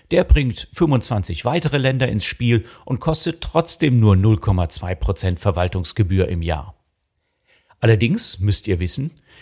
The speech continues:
dass alle bekannten Weltindizes wie der M S C I World nach dem Börsenwert aller enthaltenen Unternehmen gewichtet sind.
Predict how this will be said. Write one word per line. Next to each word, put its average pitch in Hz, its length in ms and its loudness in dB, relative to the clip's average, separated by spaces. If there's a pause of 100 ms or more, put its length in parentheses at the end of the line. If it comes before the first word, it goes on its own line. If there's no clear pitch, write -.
(140)
dass - 320 -2
alle 156 200 0
bekannten 147 640 -4
Weltindizes 127 1000 -6
wie 165 140 -6
der - 220 -2
M 104 120 0
S 98 160 0
C 110 80 -4
I 90 300 -4
World 95 420 -4 (300)
nach 107 200 -4
dem 120 260 -2
Börsenwert 127 920 -2
aller 117 300 -4
enthaltenen 120 640 -6
Unternehmen 135 480 -2
gewichtet 101 420 -2
sind. 78 300 -12